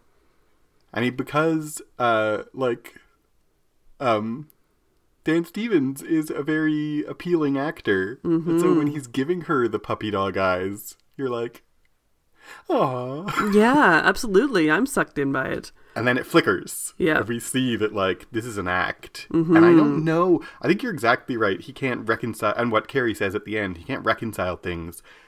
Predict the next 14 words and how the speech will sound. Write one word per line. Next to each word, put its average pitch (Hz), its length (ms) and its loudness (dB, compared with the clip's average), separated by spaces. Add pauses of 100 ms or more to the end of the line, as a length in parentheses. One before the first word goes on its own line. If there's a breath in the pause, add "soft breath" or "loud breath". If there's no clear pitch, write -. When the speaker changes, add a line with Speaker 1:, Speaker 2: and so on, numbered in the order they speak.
(140 soft breath)
Speaker 1:
I 101 60 0
don't 139 180 2
think 135 160 -4
it's 107 100 -10
an 110 120 -8
act 107 360 -2
in 104 60 -4
the 101 80 -6
sense 101 280 -6
that 104 120 -10
he's 95 180 -10
li-, 92 220 -2 (420)
actively 101 560 -8
lying. 98 680 -8